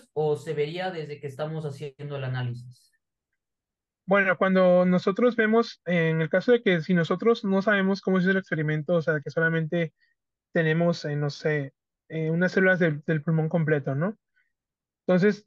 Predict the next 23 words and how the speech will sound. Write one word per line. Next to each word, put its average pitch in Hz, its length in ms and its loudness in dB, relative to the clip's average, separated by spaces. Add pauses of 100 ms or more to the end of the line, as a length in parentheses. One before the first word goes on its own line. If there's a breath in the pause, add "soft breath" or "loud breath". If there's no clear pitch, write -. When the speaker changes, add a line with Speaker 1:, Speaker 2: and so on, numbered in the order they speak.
Speaker 2:
yo, 208 640 4 (460)
por, 185 240 2 (120)
por 165 160 2
previamente, 196 500 2
ya 185 180 4
por 190 120 0
conocimiento 175 520 0
biológico, 170 360 0
yo 160 120 2
ya 165 120 2
esperaría 160 640 2
esto, 156 300 -2
de 143 120 0
que 151 80 -8
yo 147 140 0
tuviera 160 320 2
un 156 100 2
alto 156 260 0
número 151 380 2
de 143 200 2
células 147 340 -2
inmunes, 143 480 -2
¿no? 175 180 -4